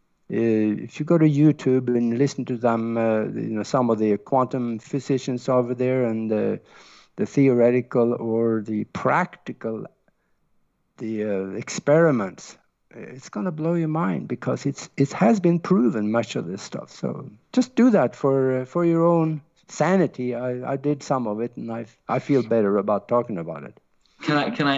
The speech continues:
Speaker 2: ask who proved it, and is there only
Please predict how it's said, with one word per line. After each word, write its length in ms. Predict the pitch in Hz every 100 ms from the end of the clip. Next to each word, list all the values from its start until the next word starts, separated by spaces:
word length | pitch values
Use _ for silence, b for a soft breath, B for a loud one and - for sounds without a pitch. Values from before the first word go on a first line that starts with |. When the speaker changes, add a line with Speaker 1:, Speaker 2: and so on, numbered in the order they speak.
| 113
Speaker 2:
ask 280 | 143 147 -
who 580 | - 127 135 139 - - _
proved 380 | - 147 135
it, 260 | 143 143 -
and 300 | 117 117 110 -
is 240 | 117 117
there 260 | 117 110 -
only 600 | 113 120 117 113 101